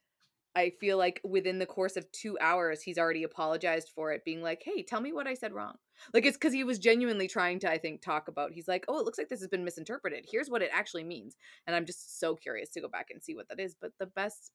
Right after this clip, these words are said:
people on the internet are ones that can say something and then apologize for it if you get new information. So I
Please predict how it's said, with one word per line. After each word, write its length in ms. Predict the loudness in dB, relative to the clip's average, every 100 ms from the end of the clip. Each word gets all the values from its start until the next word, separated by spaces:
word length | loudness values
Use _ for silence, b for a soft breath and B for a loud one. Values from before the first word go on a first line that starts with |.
| _
people 220 | -12 -8 -6
on 80 |
the 80 | -6 -8
internet 320 | -8 -6 -4
are 100 | -4
ones 180 | -6 -10
that 100 | -12
can 100 | -10
say 160 | -10 -8
something 380 | -8 -12 -10
and 80 | -10
then 80 | -10
apologize 480 | -12 -12 -14 -14 -16
for 140 | -12 -12
it 100 | -14 _ _ _ _
if 140 | -14 -10
you 160 | -12 -14 _
get 160 | -6 -6
new 220 | -6 -6
information. 720 | -8 -10 -14 -16 -16 -16 -16 _ _ _ _ _ _
So 140 | -14
I 160 | -14